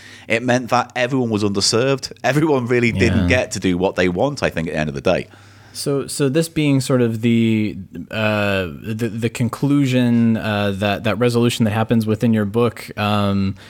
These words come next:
Speaker 2: d-, did you feel like it, it was the experience that you wanted it to be, having traveled all that way and dealing with all the stresses of, of figuring out all the technical stuff with the, the Buenos and their, their panel and, um,
Speaker 1: Yeah.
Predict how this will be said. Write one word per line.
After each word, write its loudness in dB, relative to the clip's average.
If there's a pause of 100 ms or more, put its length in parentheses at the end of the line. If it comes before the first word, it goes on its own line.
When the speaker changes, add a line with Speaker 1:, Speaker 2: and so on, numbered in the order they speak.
(240)
Speaker 2:
d-, -6
did -2
you 0
feel 0
like 2
it, -2
it 2
was 0
the 2
experience 0
that -4
you 0
wanted 2
it -8
to -4
be, 0
having 0
traveled 0
all 0
that -2
way 0
and 2
dealing 2
with -2
all 2
the -2
stresses -2
of, -4
of -6
figuring 0
out 2
all 2
the -2
technical -2
stuff -2
with -2
the, 0
the -2
Buenos 0
and -2
their, 2
their 0
panel 0
and, -2 (560)
um, 2
Speaker 1:
Yeah. 2